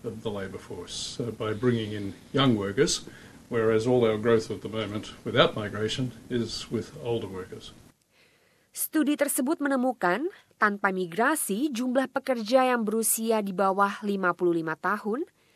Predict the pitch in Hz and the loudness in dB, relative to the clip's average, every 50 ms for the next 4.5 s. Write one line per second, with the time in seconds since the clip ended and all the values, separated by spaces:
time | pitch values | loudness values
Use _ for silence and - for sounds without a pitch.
0 | _ _ _ _ 180 196 185 175 165 170 170 160 160 _ 202 208 214 202 180 - | _ _ _ _ 4 6 6 6 4 2 -2 -4 2 _ 4 4 4 2 -2 -2
1 | 185 175 160 170 180 175 208 302 403 - _ _ _ - 226 - 233 220 220 220 | -4 -4 0 0 2 2 2 -2 -4 -8 _ _ _ -6 -2 -2 -4 -4 0 -2
2 | 226 233 220 - - 240 226 226 214 196 180 185 175 180 175 180 185 196 196 - | -2 0 0 0 0 0 0 0 -2 -2 0 0 2 2 2 2 2 0 -2 -6
3 | - 196 180 175 - 175 - - 180 165 - 170 170 _ 165 160 160 156 156 147 | -4 -2 -4 -2 -4 -8 -12 -12 -12 -8 -8 -8 -6 _ -6 -6 -4 -6 -6 -6
4 | - - 196 202 226 226 220 202 185 | 0 0 2 2 2 0 0 -2 -4